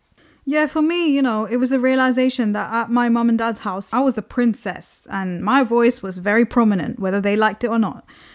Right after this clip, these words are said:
And I was able to boss my brother about and do things the way I wanted. But when you move into another home,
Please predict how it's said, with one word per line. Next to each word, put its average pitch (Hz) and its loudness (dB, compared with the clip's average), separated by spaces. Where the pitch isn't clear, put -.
And 202 0
I 240 2
was 277 0
able 240 0
to 214 -4
boss 247 -2
my 285 4
brother 254 2
about 214 0
and 190 -2
do 233 2
things 254 0
the 247 0
way 226 0
I 233 0
wanted. 190 -2
But 214 0
when 294 2
you 415 0
move 370 2
into 262 2
another 262 4
home, 233 -2